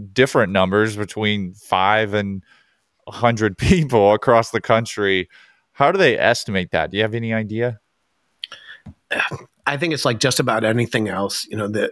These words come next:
Speaker 2: the, the estimates are done with some data, some assumptions, some surveys, and then refined and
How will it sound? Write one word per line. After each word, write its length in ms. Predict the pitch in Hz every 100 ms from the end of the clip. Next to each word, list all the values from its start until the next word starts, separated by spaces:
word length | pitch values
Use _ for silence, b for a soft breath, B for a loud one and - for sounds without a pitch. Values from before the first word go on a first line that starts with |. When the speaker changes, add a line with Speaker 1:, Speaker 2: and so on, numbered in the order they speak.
| _
Speaker 2:
the, 320 | 117 117 110 -
the 220 | 113 110
estimates 500 | 120 135 147 127 123
are 60 | 120
done 320 | 113 113 113
with 100 | 107
some 320 | 120 110 101 b b b -
data, 520 | 143 139 131 123 120
some 260 | - 131 110
assumptions, 880 | 104 135 131 - 127 120 117 110 -
some 200 | - 107
surveys, 720 | - 127 123 123 123 117 117 - B B B B -
and 240 | 117 117
then 200 | 123 123
refined 680 | 117 120 135 123 123 117 113
and 320 | 113 107 110